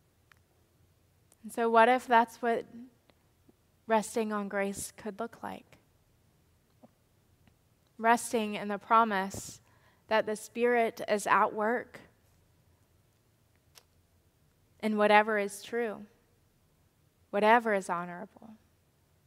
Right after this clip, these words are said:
whatever is just, whatever is pure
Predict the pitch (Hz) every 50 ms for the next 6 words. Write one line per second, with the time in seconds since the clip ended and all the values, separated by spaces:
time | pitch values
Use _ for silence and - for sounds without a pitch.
0 | _ _ - 202 202 202 214 220 220 220 214 208 196 190 - - 214 214 214 202
1 | 202 - - - - - - - _ _ _ _ _ _ _ _ _ _ _ _
2 | _ _ _ _ 190 190 196 190 185 196 190 190 - - - - - 190 185 180
3 | 180 190 214 220